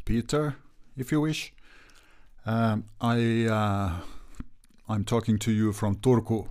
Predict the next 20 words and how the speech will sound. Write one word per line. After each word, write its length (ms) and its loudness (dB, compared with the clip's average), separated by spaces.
Finland, 640 0
where 240 0
I 140 2
work 440 2
at 520 -6
the 600 0
maritime, 920 2
uh, 200 0
school, 540 2
uh, 380 -2
Abo 240 2
Amare, 500 0
or, 560 2
um, 420 0
Novia 760 2
University 720 0
of 120 -4
Applied 400 -4
Sciences. 920 -6
I 460 2